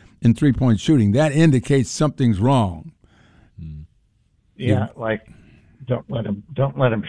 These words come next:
Speaker 2: shoot him anymore. You know, let him, have him drive, slash to the
Speaker 1: Mm.
Speaker 2: basket. He's, he's pretty good at that. You know,
Speaker 1: Mm.
Speaker 2: uh, it, it really is. Uh, you know, it's, it's really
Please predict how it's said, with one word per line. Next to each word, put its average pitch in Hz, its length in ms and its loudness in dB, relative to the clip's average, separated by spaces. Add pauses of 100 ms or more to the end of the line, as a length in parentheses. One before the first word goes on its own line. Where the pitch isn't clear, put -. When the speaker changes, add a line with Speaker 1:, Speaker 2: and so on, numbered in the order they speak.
Speaker 2:
shoot 151 140 0
him 101 140 0
anymore. 95 640 -4
You 120 120 -4
know, 98 120 -2
let 107 240 0
him, 107 80 -6
have 131 160 -2
him 104 60 -2
drive, 110 360 0
slash 107 300 -4
to 80 60 -6
the 78 80 -6
Speaker 1:
Mm. - 40 -16
Speaker 2:
basket. 104 440 -10
He's, 98 140 -12 (140)
he's 123 200 -8
pretty 101 240 -6
good 101 160 -2
at 98 140 -4
that. 98 380 0 (480)
You 113 80 -6
know, 113 220 -2
Speaker 1:
Mm. 107 200 -6 (800)
Speaker 2:
uh, - 40 -20 (220)
it, - 180 -14 (140)
it 135 160 -8
really 135 380 2
is. 120 240 0
Uh, 107 320 -4 (1300)
you 120 60 -2
know, 101 220 -2
it's, 101 160 -6 (160)
it's - 240 -14
really 113 260 0